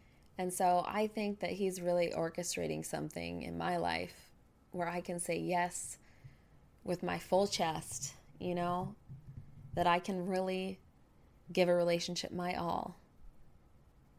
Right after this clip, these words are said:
And I love that. And I totally believe that for you too.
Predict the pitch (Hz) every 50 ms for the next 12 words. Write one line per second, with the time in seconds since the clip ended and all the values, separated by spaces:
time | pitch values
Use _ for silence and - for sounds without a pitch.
0 | - - - - - - - - - - - - - - - - - - - -
1 | - - 185 196 190 190 196 196 - - - - _ _ - - - 180 202 226
2 | 240 247 247 247 226 202 196 180 175 165 156 160 - - - - - - - -
3 | - - - - - - - _ _ - - - - - - _ _ - - -
4 | - - - - - 214 220 214 220 214 - - - - - - - 226 214 226
5 | 247 247 262 247 220 196 190 190 185 190 185 175 175 180 - - - - - -
6 | - - - _ - - - - - - - - - 190 180 170 175 175 175 -
7 | - - 90 -